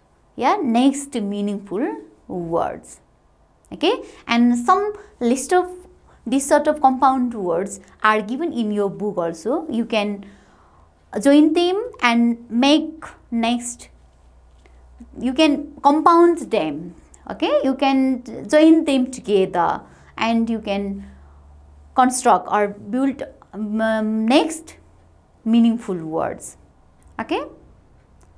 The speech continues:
Are you clear, students? Okay, so in this class, we learned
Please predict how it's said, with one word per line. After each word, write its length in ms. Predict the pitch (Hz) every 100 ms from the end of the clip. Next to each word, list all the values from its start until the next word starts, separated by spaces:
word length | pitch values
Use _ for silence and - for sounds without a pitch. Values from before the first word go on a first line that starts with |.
| _ -
Are 80 | -
you 120 | 262
clear, 300 | 302 370 392
students? 520 | 403 - 392 554 - - - _ _ _ _ _ _ _ - - - -
Okay, 300 | 208 180 - - -
so 160 | - 220
in 160 | 220 254
this 300 | 302 302 -
class, 560 | - 349 480 587 - _ _ _ _ _ _ -
we 180 | 226
learned 480 | 220 202 170 180 -